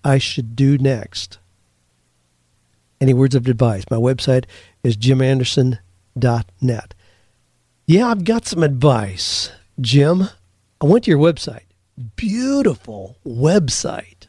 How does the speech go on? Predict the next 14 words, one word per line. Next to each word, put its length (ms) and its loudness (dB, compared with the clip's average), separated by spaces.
Because, 640 0
now, 100 -10
I 140 -4
love 300 2
the 100 -2
things 240 0
you've 180 2
done 460 -2
with 240 2
trees. 480 0
Jim 340 2
has 340 0
as 340 -2
his 340 2